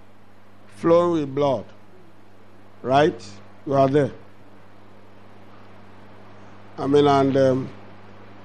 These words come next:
the third prophecy he gave was that that day Nigeria will be beaten. <laughs>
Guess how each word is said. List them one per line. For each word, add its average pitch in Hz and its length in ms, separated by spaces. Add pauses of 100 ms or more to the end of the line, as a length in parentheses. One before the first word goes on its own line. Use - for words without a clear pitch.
the 151 120
third 208 320
prophecy 185 640
he 160 80
gave 160 280
was 147 300
that 143 200
that 165 280
day 156 180
Nigeria 147 520
will 151 100
be 131 160
beaten. 123 420 (840)
<laughs> - 120